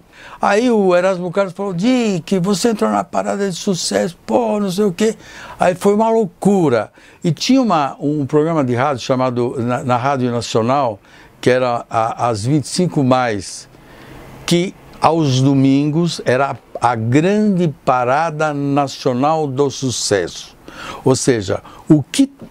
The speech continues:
o que aparecia ali tocava no Brasil inteiro.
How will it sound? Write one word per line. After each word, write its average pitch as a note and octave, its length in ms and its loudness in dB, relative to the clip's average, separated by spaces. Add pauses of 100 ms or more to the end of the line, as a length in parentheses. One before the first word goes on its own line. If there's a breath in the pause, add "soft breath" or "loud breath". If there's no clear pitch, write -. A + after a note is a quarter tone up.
o D3 100 6
que - 200 0
aparecia F3 840 0
ali A#2+ 480 0 (320)
tocava E3 460 0
no D#3+ 160 -2
Brasil C#3+ 600 0
inteiro. C3+ 880 2